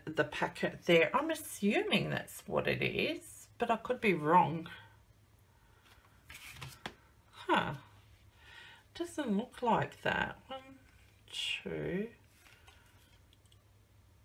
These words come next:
three. Unless, no.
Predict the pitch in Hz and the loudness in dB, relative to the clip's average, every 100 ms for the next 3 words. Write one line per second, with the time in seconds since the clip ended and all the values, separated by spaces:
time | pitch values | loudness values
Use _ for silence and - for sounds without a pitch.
0 | - - - - - - - 240 247 190 | -20 -20 -18 -16 -16 -18 -14 -8 -4 -4
1 | - - 147 - - - - - - - | -4 -8 -10 -16 -20 -4 -2 -2 -8 -20
2 | - - - - - - - - 196 196 | -20 -20 -20 -20 -20 -20 -20 0 4 6
3 | 208 240 262 - - - - - - - | 4 2 -4 -8 -10 -10 -10 -12 -14 -20
4 | - _ _ _ - - - 170 285 320 | -20 _ _ _ -20 -20 -4 2 4 4